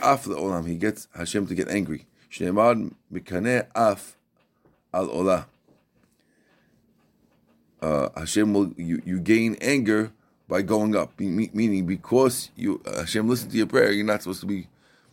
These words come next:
you're not supposed to have gava from that. If you do, it brings anger.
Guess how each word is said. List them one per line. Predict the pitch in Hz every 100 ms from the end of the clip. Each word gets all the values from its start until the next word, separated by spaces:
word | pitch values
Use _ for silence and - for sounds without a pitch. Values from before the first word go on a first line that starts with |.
| _ _ _ _
you're | 92
not | 98
supposed | 90 87
to | 90
have | 82
gava | 87 85 92 92
from | 80
that. | 76 73
If | 82
you | 82
do, | 90 151 123 123 - _ -
it | -
brings | 101 98 95
anger. | 67 78 55